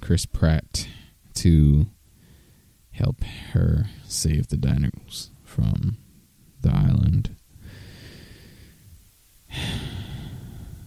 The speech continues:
And Chris Pratt thinks that, um, they need to be left alone to die. And I agree.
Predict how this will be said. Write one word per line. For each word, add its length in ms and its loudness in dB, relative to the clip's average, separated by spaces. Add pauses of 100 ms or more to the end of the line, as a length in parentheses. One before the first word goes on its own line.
(1400)
And 300 10
Chris 200 4
Pratt 320 4
thinks 420 6 (340)
that, 420 8 (200)
um, 340 10
they 180 8
need 180 10
to 60 4
be 140 8
left 260 6
alone 440 8
to 120 0
die. 360 6 (300)
And 200 4
I 140 6
agree. 440 6